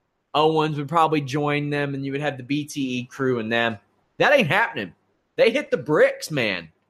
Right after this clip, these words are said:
I don't know what this faction is called. I'll get more information. I had a lot going on.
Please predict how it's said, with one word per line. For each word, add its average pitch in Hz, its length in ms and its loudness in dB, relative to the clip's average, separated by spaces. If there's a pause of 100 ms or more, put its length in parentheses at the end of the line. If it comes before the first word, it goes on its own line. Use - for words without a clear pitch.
(680)
I 165 120 2
don't 262 240 4
know 208 360 6
what 185 380 2
this 185 180 -2
faction 165 400 -2
is 156 140 -10
called. 170 320 2
I'll 139 100 4
get 151 180 -4
more 147 200 -4
information. 143 560 -6
I 139 60 -4
had 139 120 -4
a 131 60 -4
lot 135 200 -2
going 131 220 -4
on. 131 360 -4